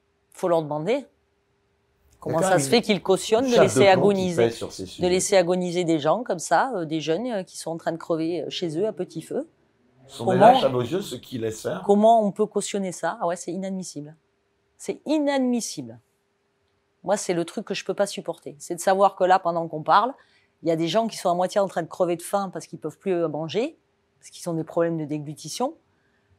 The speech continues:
Speaker 1: Euh, c'est inadmissible. Je, je, c'est, c'est vraiment ce qui me pousse à continuer. Je peux pas laisser tomber ces gens.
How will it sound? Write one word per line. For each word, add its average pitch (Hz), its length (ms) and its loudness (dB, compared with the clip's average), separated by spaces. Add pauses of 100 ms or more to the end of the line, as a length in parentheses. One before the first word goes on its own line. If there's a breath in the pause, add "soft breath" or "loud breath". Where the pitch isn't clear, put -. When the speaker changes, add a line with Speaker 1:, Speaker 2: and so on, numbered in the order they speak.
(280)
Speaker 1:
Euh, 147 760 -2
c'est - 180 -6
inadmissible. 214 640 -4 (640)
Je, 170 280 -4
je, 165 360 -6
c'est, 165 220 -8
c'est 175 180 -4
vraiment 190 260 0
ce 240 80 -10
qui 214 180 -6
me 185 480 -2
pousse - 340 -4
à 208 140 8
continuer. 196 600 -6 (1040)
Je 147 180 -6
peux 170 160 -4
pas 208 180 4
laisser 226 260 -2
tomber 190 260 -6
ces 202 180 -8
gens. 156 200 -12